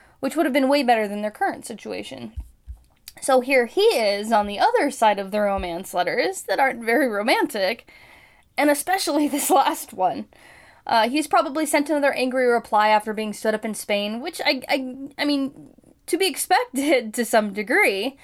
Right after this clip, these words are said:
but you can hear it at the beginning of her letter back. "Insufferable, your letter. Once and for all, I refuse to be cursed at or whined at. I simply won't be reproached or condemned. I do what I like, and I don't admit anybody's ca-, right to call my doings into question."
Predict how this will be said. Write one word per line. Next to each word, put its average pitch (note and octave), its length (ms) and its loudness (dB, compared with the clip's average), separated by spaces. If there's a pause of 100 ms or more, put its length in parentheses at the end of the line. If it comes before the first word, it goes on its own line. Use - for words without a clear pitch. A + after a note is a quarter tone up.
(440)
but C4 160 -2
you D4 80 0
can D4 140 2
hear G4 320 2
it B3 200 4
at A3+ 120 2
the B3 60 -4
beginning G#3+ 380 -2
of F#3+ 140 0
her C4+ 200 4
letter G#3 280 2
back. G3+ 420 0
"Insufferable, A#3+ 760 0
your G3+ 200 -2
letter. G3 260 2
Once D4 260 2
and D#4 140 0
for C#4 140 4
all, B3 220 8
I G3 40 0
refuse C#4+ 460 -2
to C#4+ 80 -10
be C4+ 120 -4
cursed B3+ 340 0
at A#3 120 4
or G3+ 120 0
whined G#3+ 280 2
at. G#3 140 2
I G3+ 100 -4
simply E4 420 -2
won't C#4 180 0
be C4 80 -2
reproached G#3+ 500 0
or G3 60 -6
condemned. A3+ 520 0 (220)
I B3 100 0
do C#4+ 160 2
what F4+ 140 6
I D#4 120 6
like, B3 240 4
and A3+ 100 0
I G3+ 40 0
don't A#3+ 180 0
admit B3+ 240 0
anybody's G3+ 420 -4
ca-, - 220 -10
right A#3 340 2
to - 80 -12
call A3+ 220 4
my A#3+ 160 2
doings F#3 320 -6
into G3+ 120 -6
question." - 540 -4